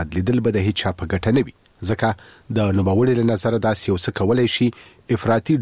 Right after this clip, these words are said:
ډلو ته د ودې زمینه برابره کړي. هغې ویلي، هغه صورت کې به د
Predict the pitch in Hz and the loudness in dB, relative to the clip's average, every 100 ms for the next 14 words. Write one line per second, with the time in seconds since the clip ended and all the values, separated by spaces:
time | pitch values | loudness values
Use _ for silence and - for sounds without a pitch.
0 | 110 151 139 - 139 127 113 107 98 139 | 2 0 0 0 0 0 0 0 2 2
1 | 131 131 131 - 85 90 90 101 104 123 | 2 2 2 -2 -2 -2 0 0 2 0
2 | - - - - _ - - - - 147 | -2 -14 -18 -20 _ -20 -18 -8 -2 2
3 | 165 156 156 147 131 _ - - - 165 | 4 4 4 2 0 _ -20 -8 -2 0
4 | 156 - 156 - 151 147 143 127 123 | 0 2 0 0 -2 2 2 2 2